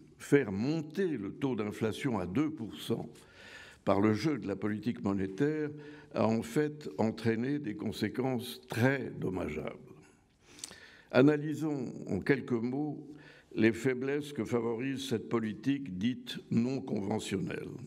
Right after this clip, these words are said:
D'abord, elle favorise l'endettement, qui avait été la cause de la crise précédente. Il faut savoir que l'endettement global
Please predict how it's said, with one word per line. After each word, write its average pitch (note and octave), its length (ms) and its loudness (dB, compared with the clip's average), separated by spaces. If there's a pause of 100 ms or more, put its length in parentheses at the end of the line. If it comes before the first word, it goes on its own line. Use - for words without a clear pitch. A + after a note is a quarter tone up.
(840)
D'abord, C#3 300 8
elle A#2 80 2
favorise B2 560 -2
l'endettement, A2 640 -2 (1600)
qui - 120 2
avait G2+ 200 10
été G#2 200 4
la G#2+ 100 -2
cause B2+ 340 -2
de G#2 60 -4
la F#2+ 140 -4
crise A2 280 0
précédente. - 800 -2 (140)
Il - 60 -18
faut - 140 -8
savoir A#2+ 360 4
que A#2 80 -2
l'endettement A#2+ 560 -2
global G#2+ 560 -2